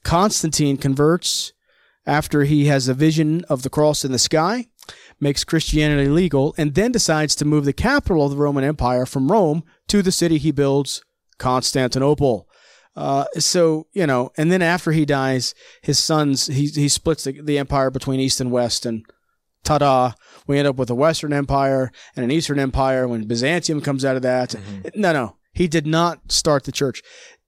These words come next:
Speaker 1: Was he influential? Yes. Did he make,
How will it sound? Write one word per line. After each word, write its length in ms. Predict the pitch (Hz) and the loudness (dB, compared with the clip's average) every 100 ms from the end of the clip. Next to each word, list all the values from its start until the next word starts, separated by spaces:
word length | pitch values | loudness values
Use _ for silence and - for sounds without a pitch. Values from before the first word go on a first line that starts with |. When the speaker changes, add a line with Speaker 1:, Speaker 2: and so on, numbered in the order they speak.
| _ 175 - | _ -20 -2
Speaker 1:
Was 220 | 175 160 | 0 2
he 100 | 170 | 2
influential? 640 | 147 156 160 - 127 - _ _ | 2 0 0 -2 -6 -12 _ _
Yes. 400 | 139 117 - - _ - - - | 0 0 -2 -8 _ -20 -8 -2
Did 120 | 143 | 0
he 80 | 143 | 2
make, 460 | 151 156 - - | 0 0 -4 -20